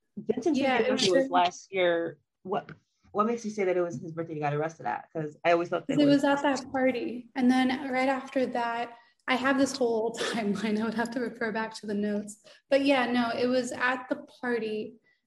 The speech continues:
Speaker 2: uh, that then turned chaotic, and then people got arrested after that. And I believe that was when, um, Goliath had ratted out Tora, and it was also around the time when Goliath started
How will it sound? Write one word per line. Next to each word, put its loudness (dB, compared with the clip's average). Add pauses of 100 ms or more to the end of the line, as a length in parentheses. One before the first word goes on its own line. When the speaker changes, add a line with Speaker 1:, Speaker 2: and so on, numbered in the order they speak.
(160)
Speaker 2:
uh, -2
that -2
then 0
turned -4 (140)
chaotic, -6
and -4
then -2
people -4
got -4
arrested -6
after -12
that. -6 (240)
And -4
I -2
believe 0
that 0
was -2
when, -2 (380)
um, 0
Goliath 0
had -2
ratted -2
out -4
Tora, 0
and -4
it -4
was -6
also -4
around -4
the -8
time -8
when -6
Goliath -6
started -8